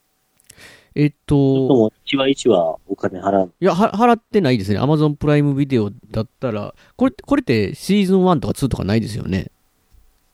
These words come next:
Speaker 2: <laughs> そういうのあったんかな？ちょっとわからない。
Speaker 1: なんか書き方ではね、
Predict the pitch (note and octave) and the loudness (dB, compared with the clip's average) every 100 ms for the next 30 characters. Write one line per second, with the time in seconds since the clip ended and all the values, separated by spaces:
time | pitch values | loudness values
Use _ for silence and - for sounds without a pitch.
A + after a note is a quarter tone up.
0 | _ _ C3 D3 A#2+ A2+ _ - - - | _ _ -8 -4 -4 -4 _ -12 -10 -12
1 | - - D#3+ C#3+ E2+ - - D3 - E2 | -10 2 4 4 2 -2 0 0 0 -8
2 | - - - G#2 A2+ C3 G#2+ E2+ _ _ | -10 -12 -2 0 2 2 2 -4 _ _
3 | _ _ F#3+ A#3 B2 - E3+ F3 G3 G#3+ | _ _ -4 -2 -4 -4 -6 -2 -2 -2
4 | A3+ F#3 F#2+ | 0 -2 -2